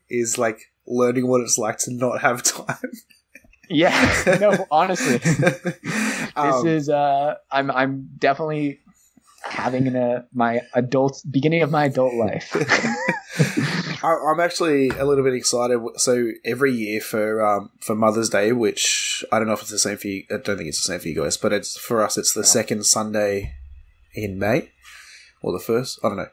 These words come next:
Speaker 1: but it's next weekend. Uh, we go away to two, no, sorry, four hours south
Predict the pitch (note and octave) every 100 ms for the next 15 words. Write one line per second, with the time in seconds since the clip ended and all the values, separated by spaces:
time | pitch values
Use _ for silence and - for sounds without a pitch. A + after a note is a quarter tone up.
0 | - C3+ B2+ - - - C#3 C#3 - A2+
1 | G#2 A2 E2+ - - - - - - G#2+
2 | G#2 G2 A#2 A#2+ B2+ A#2+ A2+ A2 G#2 G2+
3 | - A2 A2 A2 G#2+ G#2 G#2+ - _ _
4 | - - - - - _ - C#3+ C#3+ C#3
5 | C3 - _ _ - A2 A#2+ G#2+ - C3
6 | C3+ A#2+ A#2 A2+ - - - _ _ -
7 | - - - G#2 G#2 A2+ -